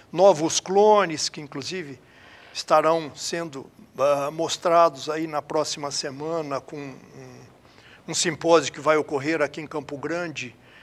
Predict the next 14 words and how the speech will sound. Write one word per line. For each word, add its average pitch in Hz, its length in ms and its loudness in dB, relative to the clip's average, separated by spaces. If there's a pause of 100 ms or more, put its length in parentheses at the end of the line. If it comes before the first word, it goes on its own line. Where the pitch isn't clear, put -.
(240)
através 139 540 -2
do 131 120 -12
Senar 143 460 -2
e 131 100 -8
a, 127 280 -10
e 135 120 -8
a 117 760 -8
FamaSul, 143 640 -8 (800)
onde 160 260 -10
que 160 540 -12
nós 156 280 -4
vamos 160 400 -8
mostrar 156 880 0 (560)
a 139 400 0